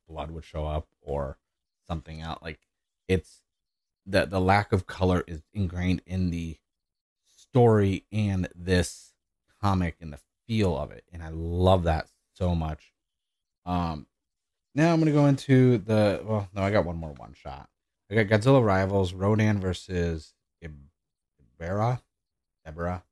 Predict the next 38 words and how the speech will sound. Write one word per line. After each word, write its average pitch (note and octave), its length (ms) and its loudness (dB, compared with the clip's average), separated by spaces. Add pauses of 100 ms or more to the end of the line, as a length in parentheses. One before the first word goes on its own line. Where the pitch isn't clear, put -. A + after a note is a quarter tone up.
(580)
one F2+ 160 0
shot F2+ 480 0
again. F2+ 360 -4
Like E2+ 120 -4
I E2+ 60 -6
said, G2 280 2
from E2+ 600 -2
I F2 140 -2
D F2+ 100 -2
W. F#2+ 280 0
I F2+ 80 -4
love A#2+ 240 4
these B2+ 160 6
one A2 200 4
shots. A2 300 2
The E2+ 100 -10
Godzilla F#2+ 400 0
Rival F#2+ 340 0
ones G#2 340 0 (120)
are E2+ 100 -14
becoming F#2 520 -2
my E2 140 -2 (200)
favorite. F2+ 480 0 (520)
I've F2+ 160 2
been F2+ 220 0
getting F#2 480 -2 (640)
I - 80 -18
think - 160 -14
I've F#3 80 2
been D#3 120 4
getting G2+ 320 4
everything G#2+ 420 0
I E2+ 100 0
D G2 120 0
W's F#2+ 340 2 (240)
done E2+ 200 -4
for F#2 140 -10
Godzilla D#2+ 760 -2